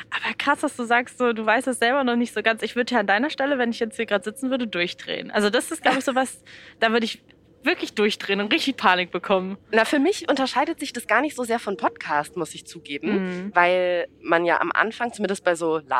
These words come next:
Speaker 2: Laber-Podcast-Formaten,
Speaker 1: Mhm.
Speaker 2: wo man jetzt nicht irgendwie einen News-Podcast oder was Faktisches hat, wo man wirklich gut recherchieren und vorbereiten muss,
Speaker 1: Mhm.
Speaker 2: will jetzt nicht die Illusion von Laber-Podcast nehmen, aber
Speaker 1: Mhm.
Speaker 2: so viel muss man da nicht recherchieren.
Speaker 1: Nee, das stimmt.
Speaker 2: Ja.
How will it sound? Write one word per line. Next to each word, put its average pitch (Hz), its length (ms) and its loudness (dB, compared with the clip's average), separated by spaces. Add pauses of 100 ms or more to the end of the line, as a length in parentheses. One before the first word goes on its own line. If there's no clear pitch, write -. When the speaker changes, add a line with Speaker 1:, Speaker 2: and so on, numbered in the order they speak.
(320)
Speaker 2:
Laber-Podcast-Formaten, 190 800 -2
Speaker 1:
Mhm. 226 60 -4
Speaker 2:
wo 180 80 0
man 165 140 2
jetzt 156 220 -4
nicht - 180 -8
irgendwie 156 460 -8
einen 151 140 -8
News-Podcast 175 680 -4
oder 160 160 -2
was - 140 -4
Faktisches - 520 -10
hat, - 160 -2
wo 160 120 0
man 147 160 0
wirklich 165 280 -8
gut 190 180 -8
recherchieren 190 440 0
und 165 120 -2
vorbereiten 156 440 0
muss, 170 140 -2
Speaker 1:
Mhm. 185 380 -6
Speaker 2:
will 185 80 2
jetzt 185 140 0
nicht 202 140 -4
die 185 100 -4
Illusion 156 420 -2
von - 140 -6
Laber-Podcast 160 680 2
nehmen, 180 140 2
aber 180 140 2
Speaker 1:
Mhm. 226 60 0
Speaker 2:
so 220 60 2
viel 240 160 2
muss 214 160 0
man 208 140 2
da - 60 2
nicht 285 200 -2
recherchieren. 226 480 0
Speaker 1:
Nee, 247 120 2
das 247 100 -2
stimmt. - 320 -4
Speaker 2:
Ja. 226 200 4